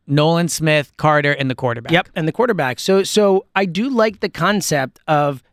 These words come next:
Speaker 2: especially guys later, like, they've, all these guys are five-star recruits. They're taking athletes, they're taking, and then taking a shot on guys who maybe were super hyped up guys who had all this talent or whatever, but
Speaker 1: Yep.
Speaker 2: had a bad year or a bad couple years or a bad situation or whatever. Like,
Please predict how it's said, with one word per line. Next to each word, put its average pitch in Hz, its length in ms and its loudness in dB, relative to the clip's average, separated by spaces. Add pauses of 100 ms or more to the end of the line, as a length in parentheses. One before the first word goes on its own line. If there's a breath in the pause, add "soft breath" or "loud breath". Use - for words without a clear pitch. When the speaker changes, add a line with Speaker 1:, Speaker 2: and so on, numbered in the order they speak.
Speaker 2:
especially 233 800 -2 (240)
guys 196 340 -2
later, 175 460 -2 (280 soft breath)
like, 160 140 -8
they've, 165 240 0
all 202 140 4
these 240 120 0
guys 233 160 2
are 190 60 -4
five-star 185 380 -2
recruits. 185 460 -6
They're 170 120 -6
taking 147 280 -4
athletes, 190 480 -4
they're 170 100 -12
taking, 165 320 0 (320 soft breath)
and 190 120 4
then 226 140 4
taking 277 260 -2
a 330 60 -2
shot 277 320 0
on 269 140 0
guys 220 340 0
who 208 80 -6
maybe 226 320 -2
were 240 260 2 (240 soft breath)
super 269 460 2
hyped 240 300 0
up 247 180 -2
guys 247 440 2
who 208 100 -2
had 196 240 2
all 240 80 0
this 226 160 -2
talent 254 220 2
or - 20 4
whatever, 233 220 0
but 214 120 2
Speaker 1:
Yep. 143 140 4
Speaker 2:
had 277 140 2
a 311 40 -6
bad 311 260 0
year 311 220 0
or 240 120 4
a 220 40 2
bad 269 300 -2
couple 294 220 -2
years 269 280 2
or 226 40 4
a 214 60 0
bad 262 260 0
situation 285 680 0
or 269 60 2
whatever. 240 340 2
Like, 254 220 0